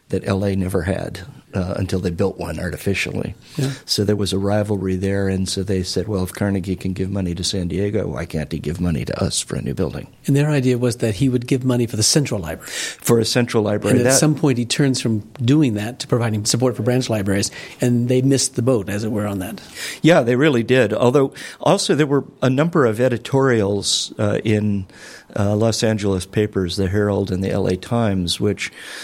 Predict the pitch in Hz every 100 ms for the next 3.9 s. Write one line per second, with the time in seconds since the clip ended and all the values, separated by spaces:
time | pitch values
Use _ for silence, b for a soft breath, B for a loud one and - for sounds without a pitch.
0 | B - 104 101 107 107 - - 113 135
1 | 110 104 98 - - - 104 107 120 120
2 | 101 95 - 107 101 101 98 95 113 -
3 | - - 104 110 110 - 101 95